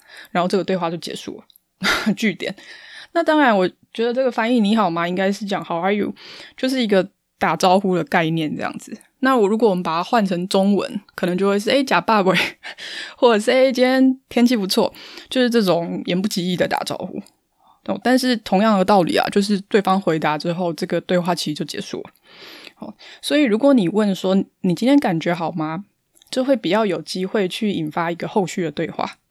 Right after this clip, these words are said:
啊，那对方不愿意讲就算了，可是如果他是一个想分享的状态的话，就比较有机会你们可以继续的交谈。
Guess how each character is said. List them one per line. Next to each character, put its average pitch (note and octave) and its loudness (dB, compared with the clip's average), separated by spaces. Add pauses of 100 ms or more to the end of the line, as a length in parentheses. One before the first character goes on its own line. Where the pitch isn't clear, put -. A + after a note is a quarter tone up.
(540)
啊， G3 -4
那 B3 2
对 C#4 2
方 B3 4
不 G3+ 0
愿 A3+ 6
意 A#3+ 6
讲 F#3+ -2
就 G3 -4
算 - -4
了， - -10 (440)
可 G3 -4
是 A#3+ -2
如 B3 -2
果 F#3 -2 (280)
他 B3+ -8
是 C4 -4
一 B3+ -2
个 G#3+ 0
想 E3+ -4
分 G#3+ 2
享 F#3 0
的 D3+ -2
状 F3+ -2
态 F3 -2
的 E3 -8
话， E3+ -4
就 B3 -4
比 G#3 -6
较 F#3+ 2
有 F#3 -2
机 F3 -6
会 F3+ 2 (340)
你 F3+ -4
们 E3+ -2
可 A3 -2
以 G3+ 0
继 F#3+ -2
续 G3 -6
的 E3 -2
交 D#3+ -8
谈。 - -8